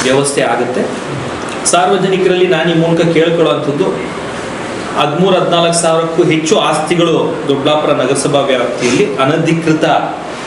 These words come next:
ಬಡಾವಣೆಗಳಲ್ಲಿ ಸ್ವತ್ತುಗಳಿದಾವೆ. ಈ ಸ್ವತ್ತುಗಳು ಎಲ್ಲದಕ್ಕೂ ಈ ಖಾತೆಯನ್ನ ಸಾರ್ವಜನಿಕರು ಮಾಡಿಸ್ಕೊಬೇಕು ಅಂತ ಈ ಮೂಲಕ ನಾನು ವಿನಂತಿಯನ್ನ ಮಾಡ್ತೀನಿ. ಅದೇ ರೀತಿಯಲ್ಲಿ ಬಾಶೆಟ್ಟಹಳ್ಳಿಯಲ್ಲಿ ಅಲ್ಲೂ ಸಹ ಮೂರು ಸಾವಿರಕ್ಕೂ ಹೆಚ್ಚು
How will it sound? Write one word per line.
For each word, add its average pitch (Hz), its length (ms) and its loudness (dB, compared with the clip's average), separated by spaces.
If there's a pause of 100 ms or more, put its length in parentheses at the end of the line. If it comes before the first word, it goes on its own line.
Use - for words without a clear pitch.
(320)
ಬಡಾವಣೆಗಳಲ್ಲಿ 143 920 0
ಸ್ವತ್ತುಗಳಿದಾವೆ. 151 1000 0
ಈ - 20 2
ಸ್ವತ್ತುಗಳು 165 480 2
ಎಲ್ಲದಕ್ಕೂ 214 680 2
ಈ 156 340 0
ಖಾತೆಯನ್ನ 143 400 0
ಸಾರ್ವಜನಿಕರು 139 720 0
ಮಾಡಿಸ್ಕೊಬೇಕು 123 600 0
ಅಂತ 117 120 0
ಈ 120 240 0
ಮೂಲಕ 123 160 -2
ನಾನು 113 240 0
ವಿನಂತಿಯನ್ನ 117 440 -2
ಮಾಡ್ತೀನಿ. 110 420 -4 (480)
ಅದೇ 156 200 4
ರೀತಿಯಲ್ಲಿ 170 500 2
ಬಾಶೆಟ್ಟಹಳ್ಳಿಯಲ್ಲಿ 131 840 0 (420)
ಅಲ್ಲೂ 202 280 2
ಸಹ 156 480 0
ಮೂರು 180 200 4
ಸಾವಿರಕ್ಕೂ 170 540 2
ಹೆಚ್ಚು - 760 0